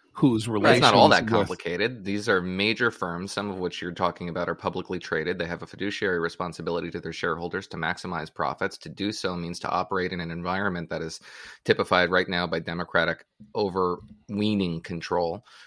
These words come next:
Speaker 2: <clears throat> of private sector industries, and so they have to comport with those mandates. The alternative, articulated by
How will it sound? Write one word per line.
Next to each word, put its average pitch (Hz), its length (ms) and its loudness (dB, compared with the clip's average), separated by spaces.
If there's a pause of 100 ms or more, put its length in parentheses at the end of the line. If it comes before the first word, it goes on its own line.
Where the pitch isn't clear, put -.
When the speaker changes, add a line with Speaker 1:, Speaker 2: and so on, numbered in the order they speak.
(100)
Speaker 2:
<clears throat> 190 100 4 (200)
of 110 180 2
private 87 260 4
sector 90 280 -2
industries, 123 420 -2
and 107 100 -2
so 107 120 -2
they 98 80 -4
have 101 160 2
to - 80 -8
comport 107 340 0
with 104 140 -2
those 110 180 2
mandates. 131 460 -4
The - 80 -4
alternative, 90 580 0 (100)
articulated 92 600 -2
by 87 180 0